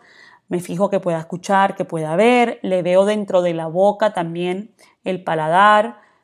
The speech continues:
fijarme que tenga bien su paladar y la pesamos.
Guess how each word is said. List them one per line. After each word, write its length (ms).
fijarme 340
que 80
tenga 240
bien 160
su 140
paladar 760
y 560
la 220
pesamos. 720